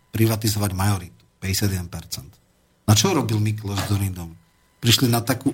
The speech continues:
absurdnú perverzitu, že sa privatizovali síce strategické podniky minoritne, čiže Telekom štyridsať jeden,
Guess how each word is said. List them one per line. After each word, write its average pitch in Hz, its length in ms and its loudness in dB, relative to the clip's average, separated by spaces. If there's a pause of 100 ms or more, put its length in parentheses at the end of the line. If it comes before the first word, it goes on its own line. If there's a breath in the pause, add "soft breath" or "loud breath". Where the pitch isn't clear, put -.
absurdnú 135 640 2
perverzitu, 117 720 0
že 107 320 -2 (400 soft breath)
sa 107 240 -2
privatizovali 117 1040 0
síce 175 640 0
strategické 110 720 0
podniky 104 320 -2
minoritne, 101 720 -2
čiže 90 400 -2
Telekom 95 400 0
štyridsať 92 480 -4
jeden, 90 320 -2